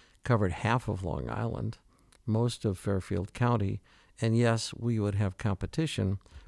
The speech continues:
but we would just do it better. That was it. We're gonna do it better. And so we signed on, on April twenty-ninth, nineteen seventy-one,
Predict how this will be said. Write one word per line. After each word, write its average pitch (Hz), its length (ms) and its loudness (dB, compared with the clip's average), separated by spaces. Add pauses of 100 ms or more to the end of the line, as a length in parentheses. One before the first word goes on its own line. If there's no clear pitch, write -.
but 110 80 2
we 110 200 2
would 120 120 2
just 104 280 -2
do 92 160 -4
it 95 140 -6
better. - 300 -6 (840)
That 143 140 2
was 165 140 2
it. 302 140 2
We're 127 180 2
gonna 147 200 4
do 151 180 2
it 143 100 -2
better. 147 320 0 (1300)
And 123 340 6
so 127 520 6 (460)
we 117 220 0
signed 139 400 2
on, 127 160 4
on 110 200 4
April 110 280 -2
twenty-ninth, 101 920 2 (220)
nineteen 98 480 -2
seventy-one, 98 840 -2